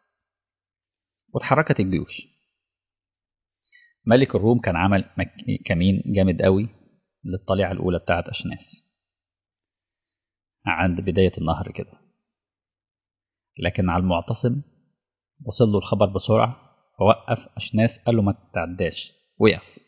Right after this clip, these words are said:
ووقف أشناس ولم يتقدم النهر أبدا. ملك الروم كان في مخاضة كده في النهر مستخبي له فيها. وبدأ المعتصم القائد المحنك قال إيه بقى؟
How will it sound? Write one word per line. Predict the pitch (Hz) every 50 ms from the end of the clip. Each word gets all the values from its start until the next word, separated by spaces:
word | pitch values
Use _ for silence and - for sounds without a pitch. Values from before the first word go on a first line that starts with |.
| _ _ _ _ _ _ _ _ _ _ _ _ -
ووقف | - - 117 135 143 139 - - 143 180 - 110 - - - _ _ _ _ _ _ _ _ _ _ _ _ _ _ _ -
أشناس | 101 - - - 101 107 117 - - - _ -
ولم | 104 95 107 110 110
يتقدم | 104 92 - - - - - 107 101 95 98 87 85
النهر | 85 80 85 98 95 92 92 - -
أبدا. | 107 92 90 85 80 80 - _ _ _ _ _ _ _ _ _ _ _ _ _ _ _ _ _ _ _ _ _ _ -
ملك | - 131 139 131 131 -
الروم | 110 95 101 113 127 127
كان | 117 - 90 87
في | - 123
مخاضة | 107 104 95 - - 110 110 98 98
كده | - - 113 110 104
في | - -
النهر | 85 92 110 123 120 104 - -
مستخبي | 95 - - - 92 - 87 85 90
له | 90 92 90
فيها. | 82 - 90 87 _ _ _ _ _ _ _ _ _ _ _ _ _ _ _ _ _ _ _ _ _ _ -
وبدأ | - 95 104 139 165 170 - -
المعتصم | 104 101 98 85 80 - 123 117 - - 107 98 - - _ - -
القائد | - - - - 104 104 - 95 92 - -
المحنك | 98 92 87 - - - 101 98 95 95 104 - - - - _ _ _ _ _ _ _ _ _ _ _ _ _ _ _ _ _ _ _ _ _ _ _ _ _ _ _ _ _ _ _ _ _ _ _ - -
قال | 101 95 87
إيه | 90 85 82
بقى؟ | 78 76 82 82